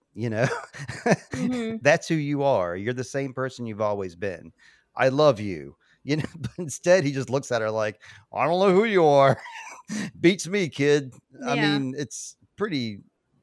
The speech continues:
Speaker 1: goofy, in my opinion, Tannhaus's response. I call him a goofball here.
Speaker 2: Well, he does,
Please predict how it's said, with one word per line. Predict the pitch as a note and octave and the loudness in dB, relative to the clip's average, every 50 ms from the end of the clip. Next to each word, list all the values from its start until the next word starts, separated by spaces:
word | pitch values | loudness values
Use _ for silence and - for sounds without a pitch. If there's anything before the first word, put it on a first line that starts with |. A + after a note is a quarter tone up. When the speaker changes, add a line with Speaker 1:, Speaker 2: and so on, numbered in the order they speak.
| _ _ - G#2+ F#2 E2+ F2+ _ _ _ - | _ _ -20 -20 -20 -20 -20 _ _ _ -4
Speaker 1:
goofy, | B2 A#2+ A2+ G#2+ - - G2 F#2 F#2 | -4 -4 -4 -4 -8 -10 -10 -10 -10
in | F2+ F#2 | -10 -8
my | G2 G2 A2 | -8 -6 -6
opinion, | A#2 F2+ - G#2+ G#2 G2 F#2 F2+ F2+ F2+ | -6 -6 -8 -10 -10 -8 -12 -14 -14 -14
Tannhaus's | - G#2 A2 A2 G#2 G#2 G2+ G2+ - - G#2 F2+ F#2 | -10 -8 -8 -6 -6 -6 -6 -6 -8 -10 -14 -14 -14
response. | F#2 E2+ - _ G#2 F2+ E2+ D#2+ - _ - - - _ _ _ _ _ _ _ _ _ | -18 -18 -14 _ -10 -10 -10 -12 -16 _ -20 -20 -20 _ _ _ _ _ _ _ _ _
I | - G2+ | -16 -10
call | - G#2 G#2+ | -6 -4 -4
him | G2+ F#2+ | -4 -6
a | G2 | -8
goofball | F#2 G2+ A2 G2+ - _ - F2+ D#2+ D#2 D#2 F2 | -6 -6 -6 -6 -8 _ -8 -8 -6 -6 -8 -10
here. | F2 E2+ E2 D#2+ D#2+ _ _ _ _ _ _ _ _ _ _ _ _ _ _ _ _ _ - - _ _ _ _ _ _ | -12 -14 -14 -16 -18 _ _ _ _ _ _ _ _ _ _ _ _ _ _ _ _ _ -20 -20 _ _ _ _ _ _
Speaker 2:
Well, | - A#4+ A4+ G4+ G4 F#4 | 2 6 6 6 6 6
he | E4 G4+ G#4+ F#4+ G#4 | 6 6 4 6 6
does, | F#4 G#4+ A4+ A4+ A4+ G#4+ F#4 D4 C4 - - _ | 4 4 6 6 6 6 4 4 0 -8 -14 _